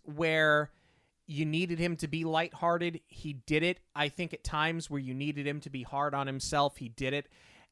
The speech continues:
And in his moments where he has tension with Kurt Russell,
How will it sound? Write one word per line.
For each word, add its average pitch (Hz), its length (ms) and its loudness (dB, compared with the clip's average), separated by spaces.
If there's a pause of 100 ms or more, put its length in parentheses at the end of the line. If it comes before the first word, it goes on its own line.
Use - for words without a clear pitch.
(180)
And 180 320 2 (120)
in 190 160 4
his 160 200 2
moments 180 480 2
where 147 160 2
he 143 100 0
has 147 380 0
tension 151 720 -2
with 131 400 -2 (500)
Kurt 170 260 4
Russell, 143 520 2